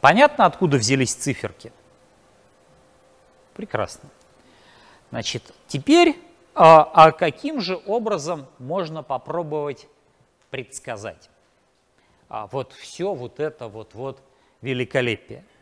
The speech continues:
Значит, ну, правильный ответ, он на самом деле очень простой, да?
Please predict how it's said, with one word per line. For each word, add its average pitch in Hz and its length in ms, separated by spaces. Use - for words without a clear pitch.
Значит, - 340
ну, 254 340
правильный 156 640
ответ, 165 580
он 175 260
на 131 140
самом 151 420
деле 143 340
очень 139 340
простой, 127 540
да? 123 380